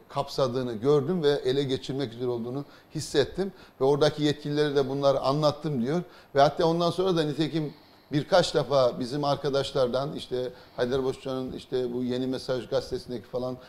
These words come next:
yazarlardan bir grubu, e, oraya gönderdiği, orada, e, böyle uluslararası toplantılarda tebliğler sunuldu. İzah edildi, ikaz edildi. feto, bizim ülkemize feto bombası nasıl yağdıysa aynı bombalar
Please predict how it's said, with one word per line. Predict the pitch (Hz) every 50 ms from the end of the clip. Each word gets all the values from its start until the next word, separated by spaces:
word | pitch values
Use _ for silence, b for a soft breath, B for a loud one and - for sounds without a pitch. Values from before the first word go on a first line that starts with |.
| B B B
yazarlardan | 123 127 123 127 135 131 127 123 117 110 127 131 131 120
bir | 131 131
grubu, | 123 113 131 123 120 113 143 175 180 B B B B B - - -
e, | 127 120 120
oraya | - - 135 131 139 139 139
gönderdiği, | 120 104 120 143 143 139 131 135 131 123 110 120 135 139
orada, | 113 123 131 127 139 131 127 123 - - -
e, | 120 120 117 117 117 110 107
böyle | 127 127 127 123 123
uluslararası | 117 113 131 123 - - - 139 135 127 - - 135 110 - -
toplantılarda | - 127 110 - 127 123 120 - 127 123 123 123 -
tebliğler | - - 131 117 120 131 131 139 135
sunuldu. | - - - 120 113 110 110 143 185 196 - b b b b b b b b b -
İzah | 160 175 165 175 214 185 165
edildi, | 147 127 113 131 120 120 143 151 156
ikaz | 160 156 - 185 180 165 147
edildi. | 160 131 127 120 110 104 120 135 151 - b b b b b b b b b
feto, | - 160 180 180 180 196 185 - - 165 135
bizim | 143 151 135 185 185 180
ülkemize | 170 151 - 185 170 165 160 139 165 170
feto | 165 - 170 170 170 - 190 165 143
bombası | 160 165 170 165 165 156 - 165 156
nasıl | 156 156 151 - 156
yağdıysa | 156 151 147 147 147 160 - - 165
aynı | 160 - 165 185 196 190 175 160
bombalar | 156 160 156 151 151 151 165 175 175